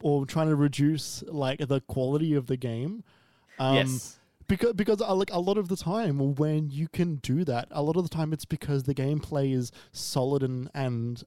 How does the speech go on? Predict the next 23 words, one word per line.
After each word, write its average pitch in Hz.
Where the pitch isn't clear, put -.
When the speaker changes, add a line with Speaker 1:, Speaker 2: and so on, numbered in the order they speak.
Speaker 1:
and 127
smooth 165
enough 131
that 139
you, 139
you 160
don't 165
have 147
to 151
think 190
about 120
it. -
Um, 143
Speaker 2:
Yeah. 95
Speaker 1:
and, 147
Speaker 2:
It's 139
not 135
Speaker 1:
like, 151
Speaker 2:
pulling 151
Speaker 1:
it's, 120
Speaker 2:
you 113
Speaker 1:
it -
Speaker 2:
out. 95